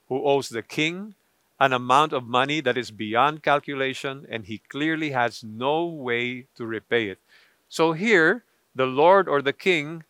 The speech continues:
simply wants to cut his losses, recover even a little bit of that debt by having the slave and his wife and his children sold and all that he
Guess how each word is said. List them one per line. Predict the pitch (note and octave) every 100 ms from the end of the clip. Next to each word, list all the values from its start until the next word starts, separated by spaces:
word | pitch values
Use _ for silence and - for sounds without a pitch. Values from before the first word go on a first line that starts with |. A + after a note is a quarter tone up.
| _ _
simply | - F#3+ F#3+ G3 G3
wants | C#3+ C3 C3 -
to | C#3+ B2+ _ _ -
cut | E3+ E3
his | D3 D3+ C#3+
losses, | C3+ C3+ - G#2+ -
recover | C3 D#3+ - A3+ G#3 G3+
even | - G3 F#3 E3+
a | D3
little | F3+ F#3 D3+
bit | D3 - _ _ _ _ -
of | C3+ A#2+
that | A#2 -
debt | B2+ A2+ - _ _ _ -
by | A2+ G#2+
having | B2+ C#3+ D3 D#3+
the | D#3
slave | C#3+ - D3 D3+ D3
and | D3
his | D3 D3
wife | C#3 C#3 C#3+
and | C#3+
his | -
children | - C#3 C#3 C3+
sold | - B2+ B2+ A#2+
and | A#2+ A#2+
all | B2 B2
that | A2+ -
he | - A2+ A2